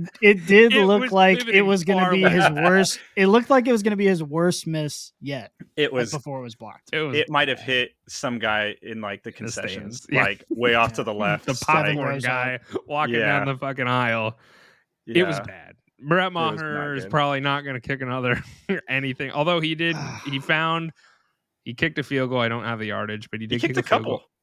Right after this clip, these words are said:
Speaker 2: And he
Speaker 1: Yeah, a
Speaker 2: made
Speaker 1: couple
Speaker 2: them.
Speaker 1: of big
Speaker 3: Long
Speaker 1: ones.
Speaker 3: field goals.
Speaker 2: Uh, maybe it's just how
Speaker 1: Yeah.
Speaker 2: close. Like, he just gets nervous up close.
Speaker 1: Yeah, he might have a stigmatism
Speaker 2: He's a
Speaker 1: or
Speaker 2: long
Speaker 1: something.
Speaker 2: schlong
Speaker 1: Like,
Speaker 2: guy.
Speaker 1: it just
Speaker 3: Yeah,
Speaker 1: gets
Speaker 3: it's like
Speaker 1: blurry the closer he is.
Speaker 2: Yeah.
Speaker 3: Yeah, he can shoot threes. He just can't hit any layups.
Speaker 2: He's, he's cross-eyed.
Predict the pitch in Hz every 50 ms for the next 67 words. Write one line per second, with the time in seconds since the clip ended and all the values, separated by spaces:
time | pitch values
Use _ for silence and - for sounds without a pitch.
0 | _ - 127 123 123 123 120 123 151 185 190 190 180 180 - - - 165 - -
1 | - - 123 117 113 104 98 98 95 95 135 147 185 208 240 269 285 262 - 262
2 | 226 - 208 196 147 117 - 147 143 139 123 117 113 - - 110 110 - 127 123
3 | 123 120 - 139 117 - - 120 117 117 117 113 - 113 107 - - - 107 98
4 | - - 123 - - _ _ _ _ - 147 147 147 156 180 226 247 262 226 165
5 | 135 - - - 170 156 127 113 - 120 107 135 131 131 127 120 123 131 131 127
6 | 120 - - 110 104 104 - - 104 107 92 71 92 - 165 170 170 143 - 156
7 | 143 165 147 160 165 170 160 151 135 139 - - 151 147 - - 135 123 123 131
8 | 135 120 107 - - - 104 104 - 143 123 143 175 - 190 - - 185 151 -
9 | - 139 143 139 120 107 98 113 110 120 - - - 127 107 - 117 107 104 107
10 | 101 104 101 95 - 170 - - - - _ - - - - 139 123 127 120 -
11 | 110 104 110 113 120